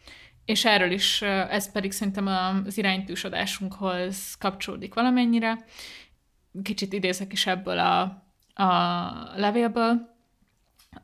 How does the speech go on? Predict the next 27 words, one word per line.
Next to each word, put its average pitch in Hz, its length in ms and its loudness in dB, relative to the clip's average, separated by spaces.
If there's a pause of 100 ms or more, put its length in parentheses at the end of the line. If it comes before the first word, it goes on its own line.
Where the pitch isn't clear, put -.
Amit 226 360 4
írja 196 440 4
a - 220 0
hallgatónk, 233 480 2
hogy 247 120 -2
Amit 226 220 4
én 185 140 0
kiemelnék, 214 640 4
az 196 120 -2
a 190 40 -4
prostitúció. 185 840 -6 (380)
A - 120 -4
balos, 247 380 4
progresszív, 185 720 -2
akármi 175 560 0 (200)
körökben 220 500 0
egyre 202 280 2
erősebben 190 580 0
látom 180 320 -6
azt 190 200 -6
a 180 60 -4
véleményt, 214 640 -2 (500)
hogy 180 160 -2
a - 60 -4
prostitúció 196 680 -4
felszabadító, 190 1120 0 (120)
empowering, 202 840 0